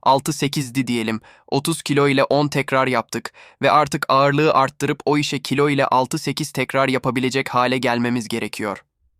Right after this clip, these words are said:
Bu arada tüm bu konularda anlamadığın olursa yorumlarda belirtebilirsin ve uzun zamandır üzerinde çalıştığımız fizyoloji kitabımız yakında satışta olacak. Instagram üzerinden bana D M'den fit yaz,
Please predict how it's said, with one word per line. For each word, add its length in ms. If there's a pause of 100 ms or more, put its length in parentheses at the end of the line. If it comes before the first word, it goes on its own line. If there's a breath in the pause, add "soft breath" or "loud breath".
(500)
Bu 120
arada 260
tüm 240
bu 80
konularda 580
anlamadığın 540
olursa 520 (300 loud breath)
yorumlarda 600
belirtebilirsin 840 (280 loud breath)
ve 80
uzun 300
zamandır 480
üzerinde 420
çalıştığımız 640
fizyoloji 520
kitabımız 520
yakında 400
satışta 420
olacak. 420 (1000)
Instagram 680
üzerinden 600
bana 260
D 240
M'den 280
fit 300
yaz, 300